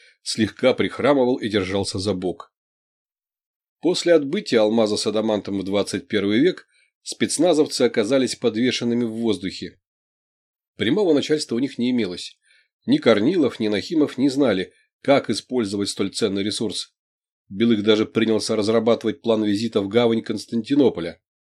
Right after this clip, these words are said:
На верном Сапскиннере, с аквалангами и подрывными зарядами. Когда Николай Николаевич сделал ему предложение поинтереснее.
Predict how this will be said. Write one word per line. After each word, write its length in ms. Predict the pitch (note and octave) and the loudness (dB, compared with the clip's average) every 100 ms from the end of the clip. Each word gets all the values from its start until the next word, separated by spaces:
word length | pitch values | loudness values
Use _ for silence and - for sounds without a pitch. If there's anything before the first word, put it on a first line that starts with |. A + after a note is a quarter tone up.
| _ _ | _ _
На 220 | E2+ F2+ | -4 0
верном 340 | A#2+ A#2 G2+ F#2 | 2 2 2 -2
Сапскиннере, 880 | - F2 - - C#3+ D3 C3 A#2+ - | -4 -4 -6 0 2 4 2 -2 -6
с 160 | - - | -12 -8
аквалангами 720 | - F2+ F2 D3 D3+ A#2 A2+ | -6 -4 0 4 4 4 0
и 140 | - C3 | -2 -2
подрывными 560 | A2 G#2 G#2 G#2 G#2+ | -2 0 0 0 0
зарядами. 720 | F#2 G#2+ G2 F2 F2 F2+ - _ _ _ _ _ _ _ | 0 0 0 0 -4 -6 -10 _ _ _ _ _ _ _
Когда 260 | F2 F#2 F#2 | -12 -6 -4
Николай 360 | F2+ G2 F#2+ | -2 -2 0
Николаевич 520 | G2 D#3+ E3+ C3+ - _ _ _ - | 0 2 2 2 -4 _ _ _ -12
сделал 380 | F#2+ F2+ F3+ E3 | -12 -2 0 0
ему 220 | D#3 D3 | -2 -4
предложение 640 | - A2 G#2+ G#2 C#3+ C#3+ | -4 -2 0 0 -2 -2
поинтереснее. 1040 | C3+ A#2+ C3+ C3 D3 B2 F2+ - E2+ D#2+ | -4 -2 -2 0 0 0 -2 -4 -10 -12